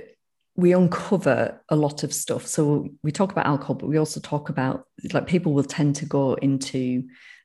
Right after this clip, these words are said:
their self stuff. So we'll, we'll often pick up things, the underlying reasons that people are drinking. And we got into a conversation about childhood and the things that have happened to us individually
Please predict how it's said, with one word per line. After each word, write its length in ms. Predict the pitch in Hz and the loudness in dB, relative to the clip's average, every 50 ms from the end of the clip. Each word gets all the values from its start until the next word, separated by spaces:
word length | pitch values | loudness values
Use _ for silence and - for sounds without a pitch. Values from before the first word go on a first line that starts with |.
| _ - | _ -4
their 180 | 139 156 135 139 | 0 0 2 2
self 380 | - - - 151 156 165 165 | 2 2 2 2 2 0 -2
stuff. 280 | - - - 185 202 196 | -4 -2 0 0 0 0
So 280 | - - - 135 135 | 0 -2 0 0 0
we'll, 340 | 131 135 143 143 139 135 - | 0 0 0 0 0 0 -2
we'll 200 | - 151 147 - | -2 -2 -2 -2
often 260 | - 139 - 160 143 | -4 -2 -2 -2 -2
pick 320 | 143 - - 160 165 - - | -2 -2 -4 -8 -6 -4 -6
up 160 | - - - | -8 -8 -10
things, 520 | - - 147 143 135 131 127 131 127 - | -10 -4 -2 0 0 0 0 -2 -4 -4
the 120 | - 147 151 | -2 0 2
underlying 460 | 160 170 160 156 147 143 139 135 139 | 4 2 2 2 0 -2 0 -2 -2
reasons 280 | 135 135 127 135 135 - | -2 -2 -4 -4 -6 -6
that 120 | - - | -8 -8
people 280 | - 143 139 - - - | -8 -8 -6 -4 -4 -4
are 60 | 143 | -4
drinking. 640 | 139 - 143 143 139 147 143 - - 101 107 113 - - - - - - - - - - - - - - - _ _ _ _ - | -2 0 0 2 2 2 -2 -4 -4 -6 -6 -6 -8 -12 -18 -20 -20 -20 -20 -20 -20 -20 -20 -20 -20 -20 -20 _ _ _ _ 2
And 360 | 156 156 151 156 156 156 156 - - - - _ _ _ _ _ _ _ _ _ _ _ | 4 6 6 6 4 4 2 0 -4 -8 -12 _ _ _ _ _ _ _ _ _ _ _
we 100 | - 165 | 0 2
got 200 | 165 - - - | 2 2 2 4
into 360 | 214 208 208 208 - 208 180 180 | 6 6 6 4 4 2 2 4
a 100 | 165 156 | 2 2
conversation 760 | - - - 151 147 139 - - 160 151 151 151 - 147 151 | 2 0 0 0 0 0 0 0 0 0 0 -2 -2 -4 -6
about 680 | 147 - - 156 156 156 151 - - - - - - - - _ _ _ _ _ _ _ _ _ _ _ _ _ _ _ _ _ - - | -4 -4 -4 -2 0 0 -2 -4 -4 -6 -8 -8 -8 -10 -14 _ _ _ _ _ _ _ _ _ _ _ _ _ _ _ _ _ -16 -10
childhood 680 | - - 156 143 139 139 139 - - - - - - - _ _ _ _ - | -4 0 2 2 2 2 0 -2 -4 -4 -4 -6 -10 -16 _ _ _ _ 0
and 360 | 151 143 139 139 139 139 135 - - - | 2 4 4 4 4 2 0 -2 -6 -8
the 80 | 147 | -8
things 420 | 143 - - 170 160 156 156 151 - | -6 -2 2 4 4 4 4 2 0
that 100 | 151 - | -2 -4
have 160 | 131 147 147 | -4 -6 -6
happened 500 | - - 139 139 - - 143 135 131 135 | -6 -4 -4 -4 -4 -2 0 0 0 0
to 240 | - - 135 127 131 | 0 0 0 0 0
us 480 | 131 127 127 - - - - - - - _ _ _ _ - | 0 -2 -2 -4 -6 -8 -10 -12 -12 -16 _ _ _ _ 2
individually 840 | 151 143 147 139 143 143 143 - 123 123 - - - 160 147 - | 2 2 4 2 0 0 0 -2 -2 -2 -2 -4 -4 -6 -8 -12